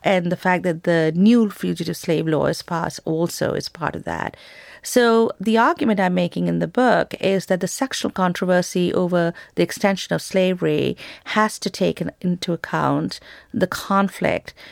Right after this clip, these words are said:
between northern laws of freedom and southern laws of slavery, uh, and how abolitionists, you know, use the opportunity of all these, uh, dramatic, actually, cases,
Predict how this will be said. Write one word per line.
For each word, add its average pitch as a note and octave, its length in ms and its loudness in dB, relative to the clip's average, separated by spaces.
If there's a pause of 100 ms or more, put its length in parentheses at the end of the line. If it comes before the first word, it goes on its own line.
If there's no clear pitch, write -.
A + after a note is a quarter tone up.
(140)
between F3 340 2
northern F3+ 380 4
laws E3 240 0
of D#3 80 -6
freedom - 600 -2
and F3 160 -2
southern F3 320 0
laws D#3 280 -2
of - 40 -10
slavery, F3 720 -2 (420)
uh, E3+ 220 0
and F3 180 2
how F3+ 200 0
abolitionists, F3+ 880 -2 (420)
you G3 160 0
know, E3+ 180 2
use A3+ 520 4
the F#3+ 160 0
opportunity F3 840 -2
of F3 240 -2
all F#3+ 320 2
these, F#3 360 0 (400)
uh, F3 340 2
dramatic, F#3+ 640 0 (160)
actually, E3 600 -6
cases, - 800 -2